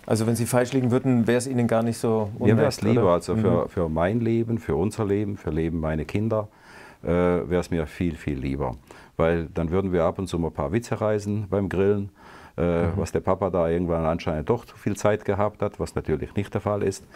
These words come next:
Speaker 1: <laughs>
Speaker 2: Vieles, äh, von dem, was ich geschrieben habe, in alle drei Bücher, was Sie bis jetzt veröffentlicht haben, habe, äh, hat sich teilweise über zehntausend Meter abgespielt, also meistens auf der lange Flüge,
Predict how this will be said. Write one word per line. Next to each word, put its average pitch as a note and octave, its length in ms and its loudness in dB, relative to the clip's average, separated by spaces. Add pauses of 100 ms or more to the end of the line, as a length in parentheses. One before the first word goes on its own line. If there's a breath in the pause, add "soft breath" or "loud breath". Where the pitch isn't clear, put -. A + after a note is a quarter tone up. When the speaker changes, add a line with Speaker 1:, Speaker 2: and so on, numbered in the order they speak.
Speaker 1:
<laughs> - 320 -4
Speaker 2:
Vieles, A2 520 2
äh, E2+ 480 0
von F2 180 -2
dem, F#2 160 0
was F2 200 0
ich D#2 100 -4
geschrieben F#2+ 500 -2
habe, F#2 300 -2
in D#2 80 0
alle F2+ 200 0
drei F2+ 240 0
Bücher, E2+ 320 -2
was E2 140 -4
Sie - 60 -4
bis E2 180 -2
jetzt E2 160 -2
veröffentlicht E2+ 580 -2
haben, E2 340 -2 (500 loud breath)
habe, F2 500 2 (100)
äh, E2 260 0
hat E2+ 180 -2
sich E2+ 180 -2 (300)
teilweise D#2+ 480 0
über D#2+ 160 -2
zehntausend D#2 600 -2
Meter F2 400 -2
abgespielt, G2+ 680 -4
also E2 160 -4
meistens E2 360 -2
auf D2+ 140 -4
der D2 120 -4
lange D2 260 -2
Flüge, G#2 400 -2